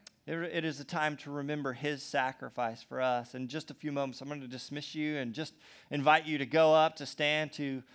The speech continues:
go to these tables. Uh, if you, if you're comfortable and you want to, I invite you to form a small group and pray for each other. Or maybe you just need to sit with your spouse or, or a family member and take communion together.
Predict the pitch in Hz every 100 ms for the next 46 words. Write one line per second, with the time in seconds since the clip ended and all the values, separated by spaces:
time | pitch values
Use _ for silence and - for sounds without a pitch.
0 | - - - 170 170 170 156 147 - 156
1 | 151 160 165 165 160 135 127 143 160 180
2 | 175 170 151 151 139 - 190 180 175 175
3 | 175 180 170 139 131 135 147 180 196 -
4 | 165 180 - - _ 147 151 156 156 165
5 | 160 147 147 135 131 - _ _ 165 170
6 | 156 165 156 131 165 165 120 117 147 147
7 | 151 147 131 - 131 123 120 127 131 127
8 | - - _ 147 170 185 185 165 - 160
9 | 143 - 147 143 131 127 120 - 147 147
10 | 139 127 147 139 135 135 135 131 123 -
11 | 139 151 143 135 123 120 120 120 156 147
12 | 143 143 139 127 127 135 135 131